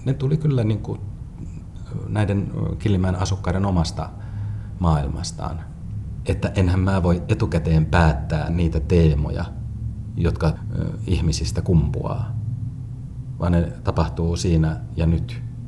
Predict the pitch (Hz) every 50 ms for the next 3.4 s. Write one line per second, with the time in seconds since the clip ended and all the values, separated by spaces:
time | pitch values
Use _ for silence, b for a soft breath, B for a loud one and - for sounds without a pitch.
0 | - - - 78 78 - - 80 - - - 80 78 78 80 78 73 - - -
1 | - B B B B B B B B B B B B B - - - - - -
2 | - - - - - - - - - - - - - - - - 80 76 73 76
3 | 82 - - - - - - -